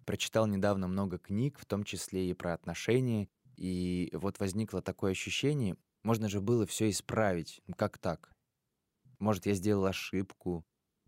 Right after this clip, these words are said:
и ты человек, которого я просто, ну, раскрыл не до конца. Короче, я заметил,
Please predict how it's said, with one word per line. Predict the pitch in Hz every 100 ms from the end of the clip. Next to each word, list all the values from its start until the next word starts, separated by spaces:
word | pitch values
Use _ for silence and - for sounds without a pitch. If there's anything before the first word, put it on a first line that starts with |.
| -
и | 98
ты | -
человек, | - 95 98 -
которого | - 101 95 90
я | 90
просто, | - 98 92 - 87
ну, | 85 90 90 87 85 85 82 78 - _ _ _ _ _ _ _ -
раскрыл | 95 - - 107 104
не | 98
до | 92 95
конца. | - 95 - - 87 85 80 _ _ _ _ _ _ _ _ _ _ _ _ _ _ _ _ _ _ _ _ _ _ _
Короче, | - 98 92 - 82 - _ _ - -
я | 87 98
заметил, | 95 104 143 - 107